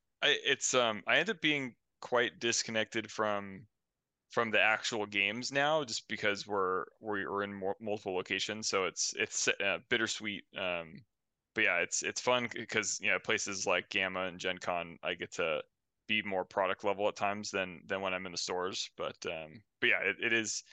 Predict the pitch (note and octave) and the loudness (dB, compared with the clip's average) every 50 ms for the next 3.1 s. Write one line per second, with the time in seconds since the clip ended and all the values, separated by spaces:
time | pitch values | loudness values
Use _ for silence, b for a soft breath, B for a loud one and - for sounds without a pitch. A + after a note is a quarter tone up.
0 | b b b b b _ - A2+ G#2+ - - - C#3 C3+ C#3 - D3+ C#3+ C3+ A#2+ | b b b b b _ 2 2 4 4 4 4 4 4 4 4 2 4 4 4
1 | A2 - G2+ - _ - G#2+ G#2 G2+ - _ - G#2+ G#2 G#2 G2+ G2+ G2+ G2+ G2+ | 2 0 -6 -14 _ -2 -2 -2 -2 -4 _ -6 -2 -2 0 2 4 4 4 4
2 | G2 F#2+ F#2 F2+ E2+ - _ _ _ _ _ _ _ - G2+ G2 F#2+ F#2 F2 F2 | 2 2 0 -4 -10 -16 _ _ _ _ _ _ _ -2 0 2 2 2 0 -2
3 | F2 E2 | -4 -8